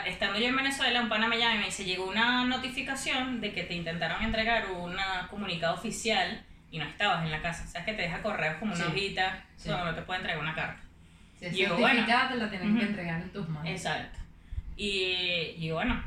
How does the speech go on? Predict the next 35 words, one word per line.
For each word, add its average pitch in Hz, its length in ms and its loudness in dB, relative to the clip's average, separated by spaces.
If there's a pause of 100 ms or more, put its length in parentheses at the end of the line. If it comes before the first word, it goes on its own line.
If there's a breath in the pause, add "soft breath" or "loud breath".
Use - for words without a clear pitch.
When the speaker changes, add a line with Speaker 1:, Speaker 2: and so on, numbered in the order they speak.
(160)
Speaker 1:
cuando 156 220 -4
yo 147 180 -4
vaya 180 340 4
la 233 200 2
recibo, 165 440 -4
no 110 140 -4
pasa - 240 -8
nada. 170 240 -4
Igual - 260 -4
como 180 180 0
yo 165 160 0
tenía 185 200 -2
el 190 160 -6
trámite, 214 580 4
yo 165 140 -2
saqué 180 280 -2
el 175 100 -4
permiso, 180 480 -4
un 180 160 -8
permiso 170 340 -4
que 165 80 -6
se 165 100 -4
dan 156 160 -2
aquí 160 160 -4
para 170 140 -2
que 165 60 -4
puedas 160 200 -6
viajar 180 460 2
y 170 60 0
volver 147 160 -4
a - 40 -2
entrar 151 180 -4
a - 40 -10
España, 190 420 0
etcétera. - 420 -10